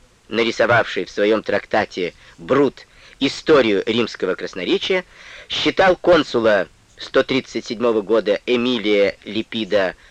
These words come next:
Порцину первым римским оратором, у которого уже заметны блеск греков,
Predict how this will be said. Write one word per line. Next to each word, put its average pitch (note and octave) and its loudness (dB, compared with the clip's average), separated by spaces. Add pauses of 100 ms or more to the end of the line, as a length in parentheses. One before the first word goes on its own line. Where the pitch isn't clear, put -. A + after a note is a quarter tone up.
(100)
Порцину A3 0 (420)
первым F3 2
римским C3+ -4
оратором, A2 -4 (440)
у G2 -16
которого F#2 0
уже F#2 -4
заметны F2+ -6 (300)
блеск B2 0
греков, - -4